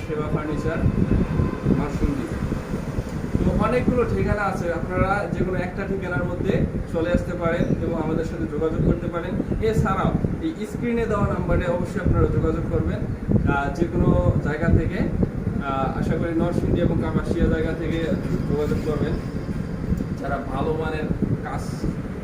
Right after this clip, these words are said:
করে নিতে চান। আমরা হচ্ছে, আহ, উন্নত ধরনের, আহ, যে ডিজাইন, সেই ডিজাইনটা আমরা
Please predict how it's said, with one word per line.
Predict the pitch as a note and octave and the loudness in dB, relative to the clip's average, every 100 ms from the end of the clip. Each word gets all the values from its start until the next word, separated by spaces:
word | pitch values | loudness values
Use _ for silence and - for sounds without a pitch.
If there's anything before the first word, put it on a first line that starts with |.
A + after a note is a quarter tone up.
| - - - F#3 | -10 -10 -8 -4
করে | F#3+ | 0
নিতে | G3 G3 - - | 2 4 2 2
চান। | F#3 - - - - - - | 2 2 2 0 0 0 0
আমরা | - E3+ E3+ | 2 4 4
হচ্ছে, | E3+ E3+ - F3+ F3 E3 | 4 2 0 0 0 0
আহ, | - - G3 | 2 2 2
উন্নত | G#3 A3+ A3+ - - | 2 0 0 0 0
ধরনের, | F#3 F#3 F#3+ F#3+ - | 4 4 4 0 0
আহ, | - - - - - - - - | 0 0 2 4 4 0 -2 0
যে | D#3 D3+ D3+ D3 - - - D#3+ - - - - - - - - - - | 2 2 0 -2 -2 -2 0 0 2 0 0 -2 -4 -8 -8 -10 -8 -4
ডিজাইন, | G3 G#3 E3+ - - - - - | -2 0 -2 -2 -6 -10 -10 -2
সেই | F3 | -2
ডিজাইনটা | F3+ F#3 F3+ F3 | 0 -2 -2 -2
আমরা | D#3+ | -2